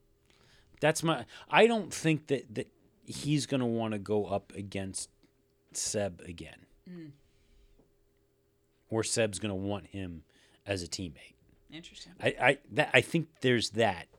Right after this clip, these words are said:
Speaker 1: dynamic there, one of the two. Okay, so the next one. Who will score more points, Esteban Ocon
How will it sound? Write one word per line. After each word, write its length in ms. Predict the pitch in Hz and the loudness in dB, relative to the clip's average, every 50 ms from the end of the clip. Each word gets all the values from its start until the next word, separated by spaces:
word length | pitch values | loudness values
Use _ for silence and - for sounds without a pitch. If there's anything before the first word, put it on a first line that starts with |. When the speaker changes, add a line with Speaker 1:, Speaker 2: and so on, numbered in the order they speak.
| _ _ _ - 110 107 | _ _ _ -14 -10 -6
Speaker 1:
dynamic 640 | 101 104 92 95 90 87 90 90 85 80 78 - - | -4 -4 -4 -2 -4 -6 -6 -8 -10 -12 -14 -18 -20
there, 180 | - 78 76 87 | -20 -18 -14 -10
one 240 | 95 107 113 113 107 | -6 -4 -4 -4 -4
of 120 | 101 95 | -4 -8
the 60 | 92 82 | -10 -12
two. 180 | - - 78 71 - _ _ _ _ _ _ _ _ _ _ _ _ _ _ _ _ _ _ _ _ _ _ _ _ _ _ _ _ _ _ - 113 | -12 -14 -16 -16 -20 _ _ _ _ _ _ _ _ _ _ _ _ _ _ _ _ _ _ _ _ _ _ _ _ _ _ _ _ _ _ -8 -6
Okay, 280 | 120 113 - 113 87 82 | -6 -4 -4 -4 -6 -4
so 160 | - - 127 | -6 -4 -2
the 100 | 123 143 | 0 0
next 280 | 143 135 - - - - | 0 0 -2 -4 -8 -12
one. 100 | - - _ _ _ _ _ _ _ _ _ _ _ _ _ _ - - - - - - - - _ _ - | -14 -18 _ _ _ _ _ _ _ _ _ _ _ _ _ _ -20 -20 -20 -20 -20 -20 -20 -20 _ _ -6
Who 200 | - 170 196 214 | -2 0 2 2
will 160 | 220 220 202 | 4 2 2
score 360 | - - - - 160 156 139 | 0 -2 0 4 4 4 4
more 200 | 131 131 127 123 | 4 4 2 2
points, 680 | - - - 143 120 95 85 - - - - - - - _ _ _ _ _ _ _ _ _ _ _ _ _ - | 0 -2 -4 -4 -4 -6 -8 -10 -10 -10 -10 -10 -12 -16 _ _ _ _ _ _ _ _ _ _ _ _ _ -2
Esteban 540 | 131 151 156 - - - 180 180 175 170 160 | 0 0 0 0 -2 -2 0 0 0 0 0
Ocon 540 | 135 135 156 151 - - 170 175 180 185 | 0 0 -2 -2 -2 -4 -6 -4 -6 -6